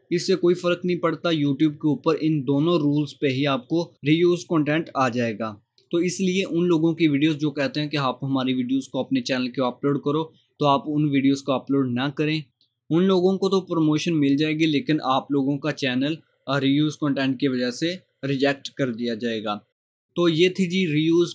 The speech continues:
कंटेंट की पॉलिसी कि कौन सी चीज़ें आपको YouTube खुद अलाउ करता है कि आप इस तरह का कंटेंट यूज़ कर सकते हैं और कौन सा कंटेंट है जो कि YouTube वाले आप लोगों को अलाउ नहीं करते, चाहे क्रिएटर आपको परमिशन दे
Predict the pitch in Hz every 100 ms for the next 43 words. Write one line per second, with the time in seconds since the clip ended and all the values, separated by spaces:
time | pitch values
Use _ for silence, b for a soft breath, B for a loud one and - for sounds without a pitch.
0 | - 151 127 139 151 - _ 156 143 143
1 | 139 135 - 165 160 _ - 156 143 156
2 | 151 170 156 151 143 156 - 127 127 -
3 | 151 139 135 131 135 - _ - 156 151
4 | 147 147 143 147 135 143 139 147 127 123
5 | 123 131 131 135 135 143 123 131 127 127
6 | 127 131 127 127 - 156 175 160 - 143
7 | 143 151 b b b - 143 143 165 170
8 | 170 175 170 151 143 139 147 139 131 139
9 | 131 127 127 135 123 123 123 - 123 120
10 | - 127 120 123 131 123 123 127 120 113
11 | 156 160 143 127 147 147 b b 156 143
12 | 143 143 139 139 143 139 123 147 120 131
13 | 131 123 135 120 127 151